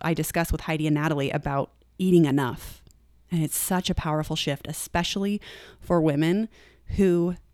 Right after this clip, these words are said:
have been told that their job is to be small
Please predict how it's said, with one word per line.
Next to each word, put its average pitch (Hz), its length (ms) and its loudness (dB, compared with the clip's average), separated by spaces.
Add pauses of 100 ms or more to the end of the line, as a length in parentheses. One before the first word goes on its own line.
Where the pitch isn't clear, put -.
(240)
have 165 140 -4
been 151 180 2
told 151 560 0
that 160 140 -4
their 151 120 0
job 147 280 0
is 156 120 -2
to 165 120 -4
be 143 100 -2
small 160 440 -2